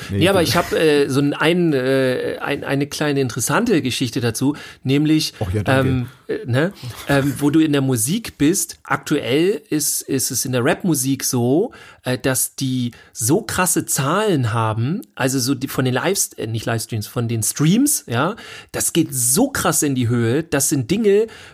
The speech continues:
Speaker 2: von denen, äh, zu den Anfangszeiten hat jeder noch geträumt hat. Heute, äh, hat das ja auch alles schon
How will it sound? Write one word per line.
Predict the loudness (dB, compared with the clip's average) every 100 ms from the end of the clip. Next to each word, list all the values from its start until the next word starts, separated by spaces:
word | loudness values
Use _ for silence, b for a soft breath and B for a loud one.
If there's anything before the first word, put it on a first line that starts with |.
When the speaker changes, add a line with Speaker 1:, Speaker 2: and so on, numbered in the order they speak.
| -8
Speaker 2:
von | -4 0 0
denen, | 2 2 2 0 -2
äh, | -4 -4 0 0 0 0 -4 -6 -10 -6 -4
zu | -2 0
den | 2
Anfangszeiten | 2 2 0 0 0 0
hat | -2
jeder | 0 0
noch | 0 -4
geträumt | -8 -2 2 2 0
hat. | -2 -2 -4 -8
Heute, | -6 -6 -8 -10
äh, | -12
hat | -8 -6
das | -4
ja |
auch | -4
alles | -2 0 0
schon | -2 -4